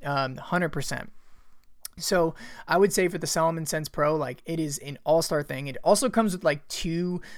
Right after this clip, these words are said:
um, latex water bottles too that you can have. I don't personally use 'em. I don't like 'em. I think they're cheesy. Um,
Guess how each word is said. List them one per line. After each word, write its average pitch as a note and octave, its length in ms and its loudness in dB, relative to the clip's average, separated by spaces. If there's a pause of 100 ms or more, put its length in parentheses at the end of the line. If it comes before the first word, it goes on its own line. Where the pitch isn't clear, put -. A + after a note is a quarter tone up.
(120)
um, C#3+ 560 0 (360)
latex E3+ 460 0
water D3 220 6
bottles F3 380 6
too F3 320 -2
that E3+ 80 -4
you D3+ 140 -8
can D#3 120 -4
have. D3+ 320 2 (220)
I F3 140 4
don't B3+ 160 2
personally A3 400 2
use G#3 180 -2
'em. G3+ 220 -2
I F#3 80 -4
don't G3 160 -2
like F3 240 0
'em. E3+ 220 -2
I D#3 100 -4
think F3+ 160 -8
they're E3+ 80 -4
cheesy. D3+ 680 -4 (300)
Um, C#3+ 420 -2